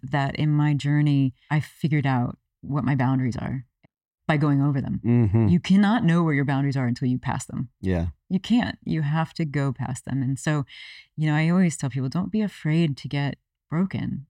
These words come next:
Speaker 2: Yeah.
Speaker 1: That's actually the most beautiful place that you can be. The rules are different <laughs> there. Like,
Speaker 2: Mm-hmm.
Speaker 1: you know, you cannot have a rebirth until you get there. And it's actually really beautiful.
Speaker 2: Mm-hmm.
Speaker 1: You learn so much when you get to that place. But yeah,
Speaker 2: Mm-hmm.
Speaker 1: uh, I'm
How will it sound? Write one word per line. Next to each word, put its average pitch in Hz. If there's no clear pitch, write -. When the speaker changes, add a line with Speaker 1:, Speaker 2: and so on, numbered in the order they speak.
Speaker 2:
Yeah. 196
Speaker 1:
That's 95
actually 208
the 160
most 175
beautiful 170
place 156
that -
you -
can 151
be. 170
The 147
rules 156
are 156
different 165
<laughs> 185
there. 165
Like, 143
Speaker 2:
Mm-hmm. 98
Speaker 1:
you 170
know, 147
you 165
cannot 180
have 175
a 170
rebirth 135
until 131
you 143
get 143
there. -
And 160
it's 151
actually -
really 156
beautiful. 147
Speaker 2:
Mm-hmm. -
Speaker 1:
You 190
learn 202
so 165
much -
when 147
you 143
get -
to 139
that -
place. -
But 151
yeah, 143
Speaker 2:
Mm-hmm. -
Speaker 1:
uh, 139
I'm 160